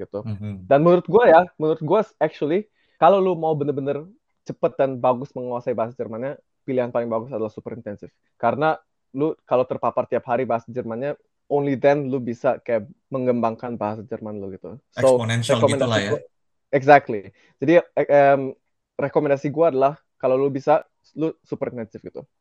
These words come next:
Speaker 2: Hmm.
Speaker 1: Em, kalau lu bener-bener serius. Em, for me, tapi personally, karena, as I said earlier, karena gua udah bisa bahasa Jerman, jadi gua awalnya placement test dulu. Jadi awalnya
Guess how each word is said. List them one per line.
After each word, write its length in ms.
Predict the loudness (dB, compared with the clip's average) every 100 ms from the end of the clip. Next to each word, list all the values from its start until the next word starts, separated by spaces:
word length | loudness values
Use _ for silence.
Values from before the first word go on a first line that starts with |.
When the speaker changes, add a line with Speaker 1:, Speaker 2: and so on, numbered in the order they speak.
| _ _ -14
Speaker 2:
Hmm. 240 | -12 -12 -14 -18 -16
Speaker 1:
Em, 400 | -12 -8 -8 -10 -10
kalau 240 | -4 -4 -4
lu 40 |
bener-bener 320 | -8 -8 -10 -8
serius. 240 | -10 -12 _ _ -4
Em, 480 | 2 4 2 0 -4 -14 _
for 240 | 6 6
me, 240 | 4 4
tapi 160 | 2 2
personally, 320 | 0 -2 -6
karena, 320 | -4 -2 -4 -8 _ _ -4
as 100 | -4 0
I 80 | -2
said 160 | -2 -2
earlier, 260 | -2 -2
karena 160 | -4 -6
gua 220 | -2 -2
udah 80 | -4
bisa 160 | -6 -6
bahasa 180 | -6 -6
Jerman, 240 | -6 -6
jadi 160 | -4 -4
gua 240 | 0 0 2
awalnya 320 | 2 2 -2
placement 460 | -4 -6 -6 -14 -10
test 220 | -10 -8
dulu. 160 | -8
Jadi 180 | -2 0
awalnya 380 | 2 2 2